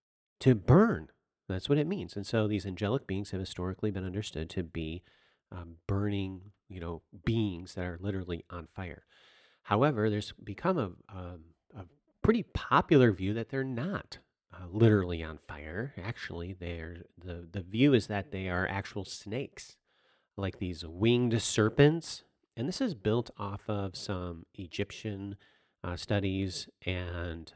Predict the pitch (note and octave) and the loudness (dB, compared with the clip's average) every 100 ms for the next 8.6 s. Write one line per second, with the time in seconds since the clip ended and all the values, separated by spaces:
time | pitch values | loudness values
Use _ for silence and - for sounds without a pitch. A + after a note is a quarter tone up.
0 | - E2+ D#2 - - - A2 A2 F#2+ F2 | -8 -6 -6 -10 -10 -2 0 0 -4 -8
1 | F2+ F2 G#2 A2+ - _ - - E2 F2 | -8 2 4 4 -4 _ -12 -8 -6 -4
2 | D3+ - _ _ _ _ _ _ _ - | -6 -8 _ _ _ _ _ _ _ -4
3 | G#2 F#2 F2 - - G#2 G2 D#3 D3 - | -2 -2 -4 -8 -2 0 6 6 6 4
4 | A2+ G#2 - G#2 G2+ G2+ G#2 F2 G2 G2+ | 4 4 0 0 0 -2 -6 -2 0 0
5 | G2 F#2+ F#2+ F#2 F#2+ F#2 - F#2 F#2 F2 | 0 2 0 0 -4 -6 -10 -12 -10 -4
6 | F2 E2+ - F2+ F2 - F#2 F#2 F2+ F2 | -4 -6 -6 -4 -4 -8 -6 -6 -6 -8
7 | - F2 - F2+ F#2+ G2 G2 - F2+ F2+ | -12 -10 -8 -6 -6 -4 -6 -6 -8 -8
8 | E2+ - F2 F#2+ F#2+ | -8 -8 0 2 2